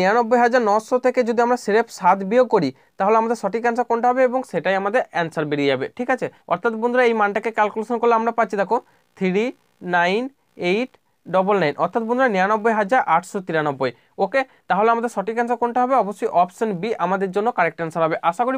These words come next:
বন্ধুরা, তোমরা ট্রিক্সটি ভালোভাবে বুঝতে পারলে। যদি আমরা ক্যালকুলেশন করতাম জেনারেল মেথডে, তাহলে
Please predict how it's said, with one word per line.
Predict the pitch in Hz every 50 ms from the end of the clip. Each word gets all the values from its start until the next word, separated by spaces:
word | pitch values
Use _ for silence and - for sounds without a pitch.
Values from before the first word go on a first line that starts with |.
| 233
বন্ধুরা, | 240 254 247 247 254 247
তোমরা | 226 226 240 226
ট্রিক্সটি | - 220 220 - - 226 190
ভালোভাবে | 196 214 226 233 247 247 220 214
বুঝতে | 233 220 - 247 226
পারলে। | 240 233 247 269 - - 165
যদি | 202 196 233 247 247
আমরা | 262 262 -
ক্যালকুলেশন | 202 180 180 180 - 226 220 262 254 247
করতাম | 254 - 254 220 180 -
জেনারেল | 185 196 220 240 247 247
মেথডে, | 254 - 254 247 254 - 214
তাহলে | 190 214 240